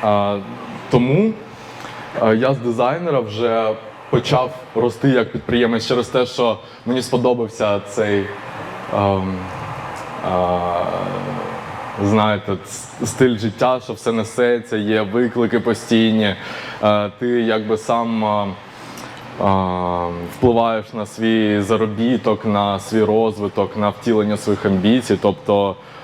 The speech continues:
е, тотальна свобода, яку ти створюєш самостійно.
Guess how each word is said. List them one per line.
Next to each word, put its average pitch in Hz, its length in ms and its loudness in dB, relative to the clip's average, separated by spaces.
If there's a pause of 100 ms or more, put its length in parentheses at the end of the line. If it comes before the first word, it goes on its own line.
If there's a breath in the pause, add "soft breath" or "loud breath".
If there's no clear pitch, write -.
(120)
е, 98 340 4
тотальна 123 440 -2
свобода, 117 600 0
яку 113 400 -2 (100)
ти 113 300 4
створюєш 104 640 2
самостійно. 104 600 0